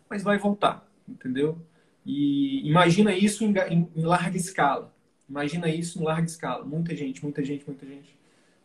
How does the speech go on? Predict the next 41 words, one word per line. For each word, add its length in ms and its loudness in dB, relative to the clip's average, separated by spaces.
E 40 -4
aí, 380 0
é, 340 -2
é 40 0
só 180 -2
uma 100 -4
questão 320 -2
de 120 -2
continuar, 720 2
de 120 -4
persistir, 800 -2
de 120 -2
mudar 260 4
a 60 4
estratégia 640 -2
e 40 -6
tudo 140 -4
mais. 280 -4
Então, 320 6
o 80 0
funil 360 4
é 120 8
esse. 480 -4
A 80 -12
gente 200 -4
recomenda 360 -8
que 100 -8
você 120 -8
faça 300 -6
vídeos 300 -6
curtos. 640 -2
E 80 2
aí, 240 10
obviamente, 580 2
tem 180 -4
tipos 300 -4
de 80 -6
conteúdo, 760 -4
né? 220 -2
Esses 220 -4
con-, 180 -8